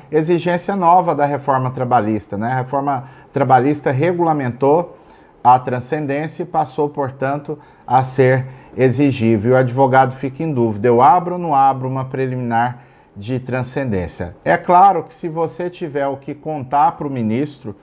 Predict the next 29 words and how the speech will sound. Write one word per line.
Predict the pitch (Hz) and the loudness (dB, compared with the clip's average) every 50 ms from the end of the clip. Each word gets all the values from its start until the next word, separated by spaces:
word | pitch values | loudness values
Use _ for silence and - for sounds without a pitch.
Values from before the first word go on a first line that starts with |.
| _ _ _ | _ _ _
se | _ - 120 | _ -10 -8
você | 110 120 135 127 135 156 139 | -4 -4 -4 -4 -4 -6 -6
tiver | 131 - 127 139 | -6 -6 -4 -2
um | 139 139 | 0 2
aspecto | 165 139 131 - - 135 131 127 127 - - 123 | 0 0 -2 -4 -4 -2 -2 -2 -2 -4 -4 -4
relevante | 110 117 147 165 180 185 170 120 101 131 143 165 185 185 - - | -2 0 2 2 2 2 0 0 2 0 0 0 0 -4 -8 -6
pra, | - 127 117 107 98 - - - - - - - _ | -2 2 2 2 2 0 -6 -16 -20 -20 -20 -12 _
pra | - 127 135 | 2 2 2
destacar, | 120 135 139 131 135 - 127 110 - - 131 131 143 160 160 - | 4 4 2 2 2 2 2 2 2 2 2 2 4 2 2 0
pra | 139 123 113 107 107 - - - _ _ | 0 0 0 -2 -4 -8 -16 -20 _ _
convencer | 147 147 156 147 127 131 117 107 - - - 156 165 180 170 151 - - - - _ _ | -4 -2 -2 -2 -2 -4 -4 -6 -8 -6 -4 -2 0 0 -2 -4 -6 -14 -20 -20 _ _
o | - 131 | -6 -4
ministro | 139 139 131 123 131 139 131 135 - 123 117 98 | -2 -2 -2 0 0 -2 -2 -4 -4 -6 -6 -6
de | - - | -6 -4
que | - 143 | -2 -2
o | 139 | -2
seu | 139 - 151 135 | 2 2 2 0
caso | 135 - 151 147 147 139 131 147 | 2 4 4 4 4 4 2 -2
é | 123 | -2
super | - - - - - - - 160 185 208 202 202 - 156 143 | -2 -6 -12 -18 -18 -8 0 2 4 4 2 2 0 0 2
especial, | 127 127 131 - - 127 110 - - - - 113 110 117 127 131 131 131 - - - - _ _ _ | 2 0 -4 -6 -4 -4 -4 -4 -6 -4 0 4 6 6 6 4 2 -2 -8 -16 -20 -20 _ _ _
né, | 98 113 117 | -4 -2 -2
pra | 113 - 120 | -2 -2 -2
demonstrar | 110 123 131 127 123 117 107 - - 117 120 123 127 123 113 - - - - - - _ | -2 -2 -2 -2 -2 -4 -4 -6 -2 2 4 4 4 4 2 -2 -10 -20 -20 -20 -20 _
a | - 107 107 101 | -2 0 0 0
transcendência | - 117 123 120 120 - 127 117 113 120 120 117 - 120 | -2 -4 -6 -6 -6 -6 -6 -4 -2 -4 -4 -4 -6 -10
econômica, | - - 104 101 107 117 127 131 131 123 110 - 120 101 | -8 -8 -8 -6 -4 -2 -2 -2 -2 -4 -6 -8 -10 -10
política, | - - 110 104 104 123 131 131 127 127 - - - - 101 98 | -10 -8 -8 -4 -2 0 0 0 0 -2 -6 -8 -6 -6 -6 -6
social, | - - 117 110 - - - 117 113 120 123 127 123 127 - | -4 -4 -4 -4 -4 -4 0 4 6 6 6 6 2 -2 -6